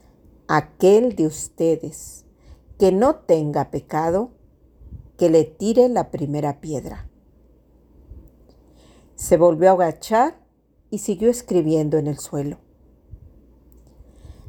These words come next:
Al oír aquellas palabras, los acusadores comenzaron a escabullirse uno tras otro,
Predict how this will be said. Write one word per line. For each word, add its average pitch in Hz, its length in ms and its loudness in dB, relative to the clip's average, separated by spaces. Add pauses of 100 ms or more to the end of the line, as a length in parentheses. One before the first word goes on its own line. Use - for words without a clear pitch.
(140)
Al 196 160 4
oír 240 220 4
aquellas 208 420 2
palabras, 175 840 -4 (360)
los 202 200 0
acusadores 202 840 2
comenzaron 160 800 -4
a 160 40 -4
escabullirse 160 1200 -2 (640)
uno 233 500 2
tras 156 320 -2
otro, 147 440 -6